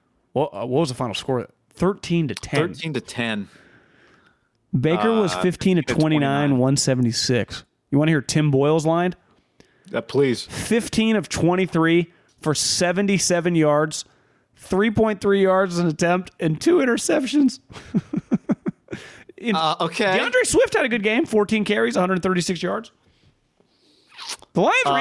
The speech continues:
Speaker 1: for
Speaker 2: Uh,
Speaker 1: a hundred sixty-eight.
Speaker 2: Before we go on, John, let's tell the people about DraftKings.
Speaker 1: Ooh.
Speaker 2: DraftKings, DraftKings, where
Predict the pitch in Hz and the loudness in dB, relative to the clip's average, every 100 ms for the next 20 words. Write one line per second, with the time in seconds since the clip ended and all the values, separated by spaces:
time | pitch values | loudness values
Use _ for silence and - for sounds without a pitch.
0 | - 135 - 196 180 185 180 156 180 208 | 0 0 0 0 0 0 0 0 0 -2
1 | - _ _ _ _ _ 156 147 220 226 | -4 _ _ _ _ _ -6 0 2 4
2 | 202 185 180 175 160 156 - 156 143 151 | 4 2 2 0 0 -2 -2 -2 -2 -4
3 | 143 139 110 139 147 185 - - _ _ | -2 -2 0 0 0 -2 -8 -14 _ _
4 | - 120 180 - 208 - 226 392 440 339 | -4 -4 -4 -4 -6 -4 2 4 4 2
5 | 254 247 156 - 170 143 139 135 202 165 | 0 -4 -4 -4 -4 -2 -2 -2 -4 -4
6 | - - - 127 175 190 117 113 139 | -12 -20 -6 0 2 2 0 0 -2